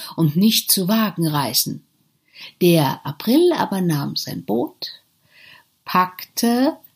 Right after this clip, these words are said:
die beiden überflüssigen Fahrzeuge hinein und gelangte so zum März. Dieser war sehr erstaunt.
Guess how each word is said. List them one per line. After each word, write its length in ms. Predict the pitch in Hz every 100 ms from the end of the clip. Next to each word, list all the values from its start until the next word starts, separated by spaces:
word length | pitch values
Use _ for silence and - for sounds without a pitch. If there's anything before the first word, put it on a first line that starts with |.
| _ _ _ _
die 60 | 156
beiden 400 | - 110 - 95
überflüssigen 1200 | - 170 170 190 175 - 165 170 - 147 165 156
Fahrzeuge 720 | - 113 135 - 165 147 151
hinein 760 | 147 151 151 143 - 185 240 - _ - - _
und 420 | 226 277 381 -
gelangte 720 | - 180 165 180 208 - 185 160
so 400 | 135 143 151 151
zum 260 | - 156 139
März. 560 | 120 - - - - _ _ _ _ _ -
Dieser 400 | 196 190 196 190
war 180 | 196 185
sehr 540 | 170 170 202 175 120
erstaunt. 840 | - - - - 165 151 131 147